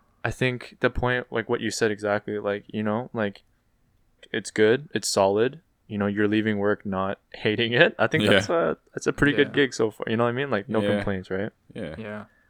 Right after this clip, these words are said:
Speaker 1: Yeah.
Speaker 3: Man, like, I didn't realize how important environment was, the work environment.
Speaker 1: Huge.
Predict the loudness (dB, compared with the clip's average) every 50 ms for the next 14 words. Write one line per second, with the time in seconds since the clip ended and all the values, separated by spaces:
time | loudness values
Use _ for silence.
0 | _ _ _ _ _ -10 -8 -8 -8 -6 -4 -4 -2 -2 -2 -2 -4 -4 -6 -6
1 | -6 -6 -6 -4 -4 -4 -2 -2 -2 0 0 -2 -4 -6 -6 -4 -4 -4 -4 -6
2 | -8 -10 -8 -8 -8 -6 -6 -8 -10 -14 _ _ _ _ _ _ _ _ _ _
3 | _ _ _ _ -12 -10 -6 -4 -4 -4 -4 -6 -8 -10 -10 -10 -10 -10 -10 -12
4 | -16 -18 _ -12 -8 -6 -6 -6 -6 -8 -10 -10 -10 -12 -14 -14 -16 -16 -18 -20
5 | _ _ _ _ _ _ _ -6 -2 0 0 0 0 -2 -8